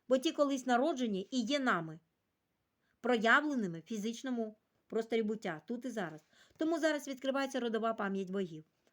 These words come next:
Бо боги ніколи рабами не будуть. Тож двері до раю відкриті. Бо прийшов час спокутувати свій гріх першому Адаму, Вові Путіну, і поставити всі крапки не тільки над «і», але в рай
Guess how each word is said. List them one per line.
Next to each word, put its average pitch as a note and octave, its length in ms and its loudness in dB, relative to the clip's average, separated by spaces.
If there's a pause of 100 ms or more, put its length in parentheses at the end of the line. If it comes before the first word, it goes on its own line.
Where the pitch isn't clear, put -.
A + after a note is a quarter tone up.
Бо A3+ 140 4
боги C#4 380 2
ніколи C#4 420 0
рабами A3 360 0
не A3 80 -2
будуть. F3 400 -6 (260)
Тож A3+ 160 0
двері C4+ 340 4
до A3 160 0
раю F3 260 -4
відкриті. G3+ 560 -6 (340)
Бо C4 100 2
прийшов D4 380 -2
час D#4 220 -2
спокутувати B3+ 720 -2
свій A3+ 260 -2
гріх B3+ 300 -2 (180)
першому B3 400 -2
Адаму, E3+ 480 -4 (920)
Вові G#3+ 300 2
Путіну, E3 440 -10 (340)
і C#4+ 80 -2
поставити A#3+ 640 0
всі C#4 260 -4
крапки A3+ 520 -4 (420)
не C4+ 140 0
тільки C4 360 0
над F#3 260 -2
«і», E3 220 -8 (640)
але A#3 460 6 (400)
в F3 80 -6
рай C4 280 6